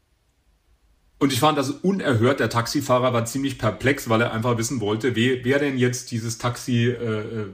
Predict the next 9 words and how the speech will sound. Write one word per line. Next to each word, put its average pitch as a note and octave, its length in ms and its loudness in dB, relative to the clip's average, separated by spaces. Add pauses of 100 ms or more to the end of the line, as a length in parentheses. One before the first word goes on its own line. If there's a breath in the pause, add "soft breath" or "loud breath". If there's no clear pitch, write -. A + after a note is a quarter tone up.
(1300)
sozusagen G#2+ 880 0 (320)
hätte F3 640 2
und B2 240 0
wo C3 180 0
er C#3+ 80 0
denn C#3 180 -4
jetzt C#3+ 160 -4
hinfahren A2 440 2
sollte. F#2+ 480 -4